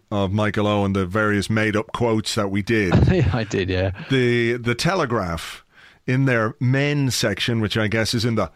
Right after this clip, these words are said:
Speaker 1: lifestyle part of their, uh, website, uh,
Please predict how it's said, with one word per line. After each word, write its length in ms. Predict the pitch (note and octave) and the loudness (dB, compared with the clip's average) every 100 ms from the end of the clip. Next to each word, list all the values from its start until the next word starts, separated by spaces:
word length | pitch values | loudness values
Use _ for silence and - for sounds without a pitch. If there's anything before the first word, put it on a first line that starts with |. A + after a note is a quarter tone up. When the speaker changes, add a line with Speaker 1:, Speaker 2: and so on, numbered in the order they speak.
| _ | _
Speaker 1:
lifestyle 840 | A#2 A2+ A#2+ C3+ - - A2+ G#2 G2 | -4 0 0 0 -2 -2 0 0 0
part 360 | A2+ A2 G2 | 0 0 0
of 120 | G#2+ | -2
their, 300 | F#2+ G#2 G2+ | 0 2 2
uh, 120 | G2 F#2+ | 2 2
website, 600 | G2 C3+ C3 F#2+ D2+ G2+ - - - - - - | 2 0 0 -2 -2 -4 -10 -20 -20 -20 -16 -6
uh, 760 | G2+ G#2 G2+ G2+ G2+ G2+ G2 | -2 0 2 2 2 2 0